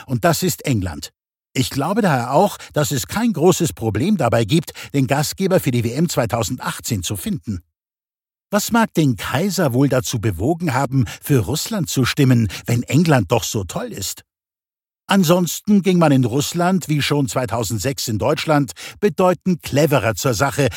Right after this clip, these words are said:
als bei anderen Bewerbern, die offen mit Schmiergeld um sich schmissen.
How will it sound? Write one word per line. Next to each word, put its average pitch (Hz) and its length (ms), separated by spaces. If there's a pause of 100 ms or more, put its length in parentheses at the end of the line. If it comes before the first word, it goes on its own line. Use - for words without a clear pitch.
(120)
als 131 220
bei - 160
anderen 131 440
Bewerbern, 120 540 (220)
die 220 100
offen 165 340
mit 131 140
Schmiergeld 123 560
um 110 140
sich 98 180
schmissen. 123 420